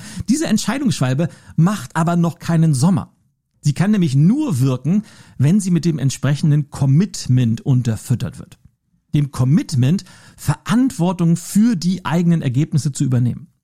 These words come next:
Für die guten, logisch, aber eben auch für die nicht so guten, vielleicht sogar für die schlechten. Und zwar unabhängig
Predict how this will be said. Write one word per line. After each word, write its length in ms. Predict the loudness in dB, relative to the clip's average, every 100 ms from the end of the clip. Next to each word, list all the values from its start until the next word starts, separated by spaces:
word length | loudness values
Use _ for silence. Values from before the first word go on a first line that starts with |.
| _ _
Für 180 | -4 -2
die 140 | -2 -4
guten, 580 | 0 0 2 -4 -4 -12 _
logisch, 520 | -6 -2 0 0 -4 -12 -20 _
aber 420 | -2 0 -2 -2
eben 220 | 0 0
auch 200 | 0 -4
für 160 | -2 0
die 160 | 2
nicht 380 | 4 4 2 0
so 100 | -4
guten, 320 | 0 0 0
vielleicht 360 | -2 -2 -4 -2
sogar 180 | 0 0
für 100 | 0
die 100 | -2
schlechten. 440 | -2 -6 -6 -14 -14 _ _ _ _ _
Und 100 | -2
zwar 240 | -2 -4 -6 -10 -14 -6
unabhängig 880 | -4 -2 -4 -6 -2 0 2 -2